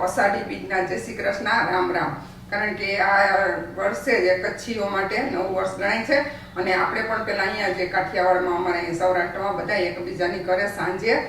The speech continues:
બીજના રામ રામ કરવા જતા. તો એ રીતે નવું વર્ષ જ ગણાય. અને અમારે અહીંયા લાપસી અને વડા બધાય કરે છે. અને તો મેં પણ બનાવી છે જો લાપસી, કઢી, ભાત. ચાલો તમને બતાવું. અને હા, આનો લાપસી અને કઢીનો પૂરો વીડિયો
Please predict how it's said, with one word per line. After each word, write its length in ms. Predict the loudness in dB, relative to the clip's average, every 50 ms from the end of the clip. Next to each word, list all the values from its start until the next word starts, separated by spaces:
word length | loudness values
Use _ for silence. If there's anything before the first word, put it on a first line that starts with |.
| -6 -12 -16 -14 -8
બીજના 420 | -6 -4 -4 -4 -2 0 2 2 4 4
રામ 160 | 2 2 2 0
રામ 200 | 0 0 0 -2
કરવા 240 | -2 0 0 0 2 4
જતા. 260 | 4 4 6 4 2 0 -2
તો 400 | -2 -2 -2 -2 -2 -2 -2 0
એ 140 | 0 0 2 2 2 2 2 0 0
રીતે 240 | -2 -4 -4 -2 -2
નવું 260 | 0 0 -2 -2 -2
વર્ષ 220 | -2 -2 -2 -2 -4
જ 80 | -6 -4 -2
ગણાય. 220 | -2 0 0 -2 -4 -6 -12 -14 -18 -18 -14 -8
અને 240 | -2 0 2 4 4
અમારે 280 | 4 4 4 2 2 2
અહીંયા 240 | 2 0 0 2 2
લાપસી 300 | 0 0 -2 -4 -4 -2 -2
અને 80 | -2
વડા 240 | -2 0 -2 -2 -2
બધાય 280 | -2 -4 -4 -4 -2 0
કરે 160 | 2 4 4 4 2 0
છે. 100 | -4 -4 -4 -6 -10 -14 -16 -18 -18 -14 -8 -4
અને 160 | -4 -4 -4 -4 -6 -4 -4
તો 80 | -2 -2
મેં 240 | -2 -2 -2 -2 -2
પણ 160 | -2 -2 0
બનાવી 300 | 2 4 4 4 4 2
છે 120 | 0 -2 -2
જો 80 | -2 0 2
લાપસી, 380 | 2 0 0 -4 -6 -8 -8 -8 -6 -4
કઢી, 280 | -4 -4 -4 -4 -6 -4 -2
ભાત. 200 | -2 -2 -2 -2 -4 -8 -10 -4
ચાલો 180 | -2 0 0 0 -2 -4
તમને 200 | -6 -6 -6 -4 -4
બતાવું. 300 | -4 -4 -2 -4 -4 -4 -8 -10 -14 -16 -6 -4 0
અને 320 | 2 2 4 4 4 2 4 4
હા, 220 | 6 6 6 4 2 -2 -8 -12 -14 -6 -4
આનો 220 | -2 -2 0 0 0 0 0 2 2 2 0 0 2 2
લાપસી 420 | 2 2 2 0 -4 -8 -6 -6
અને 160 | -4 -4 -4 -4 -4
કઢીનો 320 | -4 -2 -2 -2 -2 -2 -4 -6 -6
પૂરો 260 | -6 -4 -2 -2 -2
વીડિયો 320 | -2 -4 -4 2 4 4